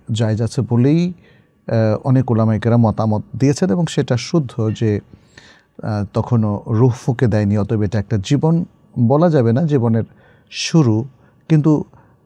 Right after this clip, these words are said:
যেহেতু এখানে চিকিৎসাগত দিক থেকে বা সন্তান কিংবা মায়ের উপর অনেক খতর এবং ডেঞ্জার আছে, সেই জন্য শুরুতে সেটা করা যেতে পারে, যদিও উত্তম হচ্ছে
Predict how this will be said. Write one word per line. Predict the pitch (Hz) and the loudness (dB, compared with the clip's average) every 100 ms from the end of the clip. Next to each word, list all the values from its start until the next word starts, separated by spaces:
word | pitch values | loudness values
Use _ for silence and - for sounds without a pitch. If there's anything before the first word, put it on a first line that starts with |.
| 127 | -2
যেহেতু | 135 135 127 127 | 2 2 2 2
এখানে | 113 127 117 113 113 - _ _ _ _ | 0 0 0 0 -2 -8 _ _ _ _
চিকিৎসাগত | - 110 117 135 117 113 | -4 -2 0 0 0 0
দিক | 107 120 - | 0 -2 -2
থেকে | 120 - 113 110 110 | -4 -4 -4 -2 -2
বা | 98 98 | -4 -6
সন্তান | - 117 110 104 110 107 | -4 -2 0 0 0 0
কিংবা | 110 113 101 98 | -2 -2 -2 0
মায়ের | 101 107 110 110 | 0 2 2 0
উপর | 107 107 - | -2 -4 -2
অনেক | 127 - | 0 0
খতর | - 151 143 127 110 | -2 -2 0 0 0
এবং | 107 107 | 0 0
ডেঞ্জার | 95 139 147 147 | 4 4 4 2
আছে, | 107 - 185 202 - - - - | 0 -2 -6 -6 -16 -20 -20 -8
সেই | - 110 | -2 0
জন্য | 104 101 | 2 0
শুরুতে | - 147 151 - 151 139 | 2 2 2 2 2 2
সেটা | - 123 120 117 123 | 0 0 2 2 0
করা | 123 110 | 0 0
যেতে | 107 101 107 | 0 -2 -2
পারে, | 127 151 | 0 2
যদিও | 127 131 180 - - _ _ _ _ _ _ _ _ _ _ - - | 2 4 4 2 -8 _ _ _ _ _ _ _ _ _ _ -6 -2
উত্তম | 156 - 175 139 | -2 2 4 4
হচ্ছে | 139 - - 165 | 0 -4 -4 -2